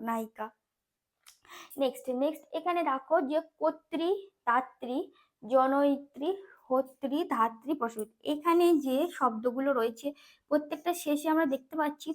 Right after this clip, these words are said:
তয় রি। তাহলে এই তয় রি কারান্ত যে শব্দগুলো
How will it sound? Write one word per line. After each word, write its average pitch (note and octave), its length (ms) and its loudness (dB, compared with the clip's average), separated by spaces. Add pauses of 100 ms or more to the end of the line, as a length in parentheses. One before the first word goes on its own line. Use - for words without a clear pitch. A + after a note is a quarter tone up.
(140)
তয় C4+ 380 4
রি। B3 420 0 (800)
তাহলে B3+ 180 -2
এই C#4 380 -2
তয় D#4 400 4
রি C4 340 0
কারান্ত E4+ 460 0
যে D#4 180 -10
শব্দগুলো C#4 720 -2